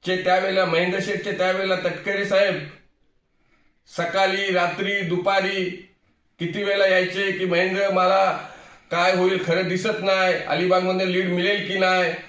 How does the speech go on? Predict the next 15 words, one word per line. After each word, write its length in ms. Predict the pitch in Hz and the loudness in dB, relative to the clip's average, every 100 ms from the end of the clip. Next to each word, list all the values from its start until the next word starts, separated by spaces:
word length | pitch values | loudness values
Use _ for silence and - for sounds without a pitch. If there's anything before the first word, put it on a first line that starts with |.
| - - - | -20 -20 -4
ह्या 220 | 170 175 | -2 2
ज्या 120 | 190 | 0
विनवण्या 400 | 180 190 196 202 | 2 0 2 0
करत 280 | 196 190 196 | 0 -2 -2
होते 240 | 180 196 | -4 -4
ते 60 | 190 | -4
तुमचे 300 | 180 180 185 | -4 -4 -4
सुनील 340 | 180 196 190 | -4 -4 -2
तटकरे 360 | 170 - 202 190 | -4 -4 -4 -2
साहेब 260 | 185 151 | 0 0
करत 220 | 151 139 127 | 0 -2 -4
होते. 460 | 113 104 90 - _ _ _ _ - | -6 -8 -10 -14 _ _ _ _ -4
त्यामुळे 640 | 151 185 202 214 214 - - | -2 0 0 0 -2 -4 -10
धनंजय 460 | - 147 185 185 190 | -6 -2 0 0 -2
देशमुख, 600 | 151 165 160 202 151 | -2 -2 -2 0 0